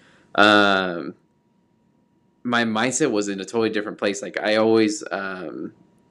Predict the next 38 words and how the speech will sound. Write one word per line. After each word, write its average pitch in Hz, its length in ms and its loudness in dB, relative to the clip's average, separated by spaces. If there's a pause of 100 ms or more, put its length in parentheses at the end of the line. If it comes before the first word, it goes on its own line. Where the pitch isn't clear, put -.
compared 117 380 4
myself 110 300 2
to, - 80 -6
like, 101 120 0
my 95 140 -4
friends. 82 460 -6 (320)
So, - 120 -2
like, 113 140 4
I 113 80 6
would 113 160 4
see, 123 100 4
like, 110 140 6
what 107 120 2
my 95 100 -2
friends 120 320 2
had 110 320 4
and 98 280 -4
what 98 140 -2
I 117 140 4
had, 98 380 0
and 98 500 -4 (220)
me 135 120 4
comparing 135 300 4
myself 120 280 2
to 110 100 -4
them, 139 280 4
I 110 100 2
thought, 101 340 2
like, 101 120 -2
you 101 60 0
know, 98 100 -2
I'm 101 140 -2
in 95 60 -8
a 92 40 -8
good 104 280 -2 (100)
financial 98 440 -12
situation. 101 720 -8 (300)
I, 95 420 2